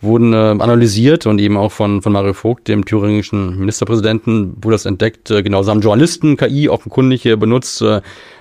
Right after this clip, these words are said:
was ich jetzt, äh, benutzen, finde ich eigentlich relativ, äh, normal. In dem Fall war es jemand vom Tagesspiegel, eine Edelfeder, bei dem ich mir gefragt habe, du kannst dir ja die Themen aussuchen,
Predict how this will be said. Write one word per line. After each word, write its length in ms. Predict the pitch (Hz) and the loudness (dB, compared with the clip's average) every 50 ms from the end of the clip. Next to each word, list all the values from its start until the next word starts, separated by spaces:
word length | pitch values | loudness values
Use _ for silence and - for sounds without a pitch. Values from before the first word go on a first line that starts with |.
| _ _ | _ _
was 140 | - 98 98 | -4 -4 -2
ich 80 | 101 92 | 0 0
jetzt, 240 | 104 98 - - - | -2 -2 -2 -2 0
äh, 140 | 107 104 | 0 0
benutzen, 500 | 92 104 107 110 107 - - 107 101 101 | 2 2 2 0 0 -2 -2 -2 -2 -2
finde 160 | - - 107 92 | 0 0 0 0
ich 80 | 92 | 0
eigentlich 220 | 92 104 95 90 98 | 0 -2 -2 0 0
relativ, 420 | 98 98 95 101 98 92 - - | -2 -2 0 -2 -4 -4 -4 -4
äh, 260 | 101 95 95 95 95 | -2 0 0 0 0
normal. 480 | 95 98 98 95 95 92 95 107 123 120 | -2 -2 0 0 2 2 2 2 2 2
In 80 | 107 | 2
dem 140 | 95 110 107 | 2 2 0
Fall 220 | - - 101 101 98 | 0 0 0 2 2
war 80 | 104 | 0
es 100 | 98 - | -2 0
jemand 200 | 110 107 104 98 | 0 0 0 0
vom 120 | - 101 98 | -2 -4 -4
Tagesspiegel, 760 | - 101 101 117 113 - - - 113 110 113 110 110 107 104 | -4 -4 -4 -2 -4 -4 -6 -8 -6 -2 0 0 0 0 0
eine 380 | 104 101 98 98 98 95 90 - - - _ | 0 0 0 -2 -2 -4 -4 -8 -14 -14 _
Edelfeder, 560 | - 123 135 135 131 123 110 - 123 123 117 98 | -2 0 2 2 2 0 -2 0 0 0 2 2
bei 100 | 113 107 | 2 0
dem 360 | 107 - - 110 - 120 113 | 0 -2 -6 -10 -8 -8 -6
ich 120 | 123 - | -4 -2
mir 80 | 135 117 | -2 -2
gefragt 400 | 107 104 - - 95 113 - - | -4 -4 -4 -4 -4 -4 -2 -2
habe, 200 | 110 107 107 - - - - - - - - | -2 -2 -2 -6 -10 -14 -20 -20 -20 -16 -12
du 100 | 107 95 | -8 -4
kannst 240 | - 123 123 - | -4 -4 -2 0
dir 40 | 127 | 0
ja 60 | 117 | 0
die 140 | 110 110 107 | 0 -2 -2
Themen 300 | - - 123 117 110 104 | -2 0 2 2 2 2
aussuchen, 640 | - 110 139 - - 156 170 160 - 202 208 214 208 | 2 2 0 0 0 0 0 2 4 4 4 4 2